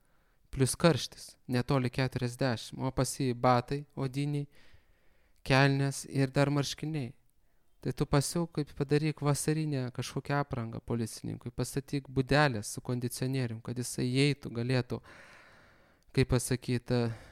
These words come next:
atsišaldyt, atsivėsint per pertraukėlės. Nu, pastatyk jam kokį sulčių aparatą, žinai. Ir kasdieną skir po kilogramą vaisių, kai jisai sulčius įspa-, nu, kažką tokio. Nieko.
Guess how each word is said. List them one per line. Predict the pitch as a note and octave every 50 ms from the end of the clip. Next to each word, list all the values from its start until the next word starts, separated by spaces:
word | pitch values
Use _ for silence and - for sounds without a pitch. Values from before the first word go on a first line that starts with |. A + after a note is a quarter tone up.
| - - - - _ _ - - _ _ _ _ _ - -
atsišaldyt, | B2 - - B2+ - - E3+ E3 C3+ A2 A2 A2 - A#2+
atsivėsint | - - - B2+ C3 C3 - - - D3+ C#3 B2 C3 B2 - _ _ _ _ _ _ _ _ _ _ _ _ _ _ _ -
per | - B2 -
pertraukėlės. | - B2+ - - B2+ B2 A#2 - - - B2+ A#2 A2+ - A#2+ - - - _ _ _ _ _ _ _ _ _ _ _ _ _ _ _ _ _ _ _ _ _ _ _ -
Nu, | C#3 A#2+ A#2 B2 A#2 - _ _ _ _ -
pastatyk | B2 - - C#3 - - D#3 D3 - - C3
jam | B2 -
kokį | - C3+ C3 - - B2
sulčių | - - - D#3+ D#3 C#3+ - - - A#2+
aparatą, | - - B2+ B2+ C3 C3 A#2+ A2+ - F#2+ A2+
žinai. | A#2 A#2+ A#2 A2+ A2+ A#2+ B2 - _ _ _ _ _ _ _ _ _ _ _ _ _ _ _ _ -
Ir | C3+ B2 -
kasdieną | B2+ A#2+ - - C#3+ C#3+ C3 B2 A2+
skir | - - - C#3 B2+ -
po | - A#2
kilogramą | A2+ - - B2+ C3+ C#3 C3 B2 A#2+ A#2+ A#2 A#2 A#2 A#2 A#2+ A2
vaisių, | B2 C3+ D3 C#3 - - - -
kai | - -
jisai | - - - B2 -
sulčius | - - D#3+ D#3+ - - B2 A#2 - - B2
įspa-, | - - - - B2
nu, | C#3+ E3+ E3+
kažką | - F3+ E3 - - - G3 F#3 D#3+ -
tokio. | - D#3+ D#3+ C#3+ - - - - - - - - - - - _ - - _ _ _ _ _ _ _ _ _ _ _ -
Nieko. | - D#3 F3+ G#3 A#3 C4 C4+ F#3+ B2+ - - -